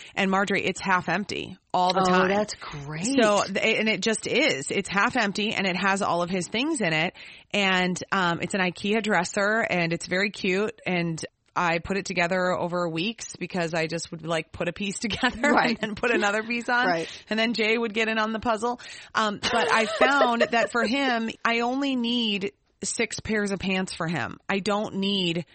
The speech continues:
Speaker 1: twenty pairs of pants for him.
Speaker 2: Right, right.
Speaker 1: And I fold them up Marie Kondo style in this, in the dresser, which has, I ha-, got little, um, ikea dividers in the dresser too.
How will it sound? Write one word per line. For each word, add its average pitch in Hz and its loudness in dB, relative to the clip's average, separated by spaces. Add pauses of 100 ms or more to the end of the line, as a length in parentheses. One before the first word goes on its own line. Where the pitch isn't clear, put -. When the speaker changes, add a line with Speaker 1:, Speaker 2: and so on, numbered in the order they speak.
(300)
Speaker 1:
twenty 214 0
pairs 147 -4
of 143 -6
pants - -6
for - -6
him. 170 0
Speaker 2:
Right, 156 0 (280)
right. 180 2
Speaker 1:
And 196 2 (240)
I 196 2
fold 196 -2
them 254 2
up 208 0
Marie 180 -2
Kondo 202 0
style 175 0 (360)
in 196 0 (100)
this, 180 -4 (220)
in 190 0
the 214 0
dresser, 185 0
which 175 -4
has, 175 0
I 170 -2
ha-, 165 -6 (200)
got 175 0
little, 175 -2
um, 151 -2 (100)
ikea 175 -2
dividers 160 -2
in 175 -2
the 160 -2
dresser 160 -2
too. 175 -2